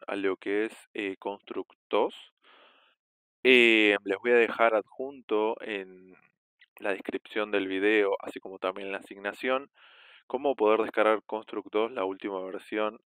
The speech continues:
eh, actualizada, para poder, eh, comenzar con este desarrollo de nuestras narrativas y poder, eh, digamos,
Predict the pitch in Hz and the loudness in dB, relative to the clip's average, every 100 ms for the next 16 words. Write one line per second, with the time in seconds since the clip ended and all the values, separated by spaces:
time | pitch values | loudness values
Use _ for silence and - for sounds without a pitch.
0 | _ 107 95 95 95 95 - 98 95 120 | _ -8 -6 -10 -10 -10 -8 -10 -4 0
1 | 123 127 - _ _ _ - - 123 139 | 2 0 -4 _ _ _ -10 2 4 6
2 | 107 104 110 113 - - _ _ _ - | 4 4 4 2 -12 -20 _ _ _ 8
3 | 120 110 104 - 120 120 107 139 151 123 | 10 10 6 2 -2 -4 0 2 2 0
4 | 110 - 113 101 - 104 110 120 - 110 | -4 -2 0 0 0 -2 2 0 0 -2
5 | 127 - 110 107 98 107 101 104 98 101 | -2 0 -2 -2 -4 -6 0 2 4 2
6 | - 120 113 113 170 _ _ _ - - | -2 -2 2 2 0 _ _ _ -20 -8
7 | - 135 120 117 117 123 - - 117 110 | -4 2 6 8 8 6 2 2 4 4
8 | 104 98 92 - - 107 104 107 104 104 | 2 0 -2 -6 -2 0 2 0 -4 -6
9 | - | -20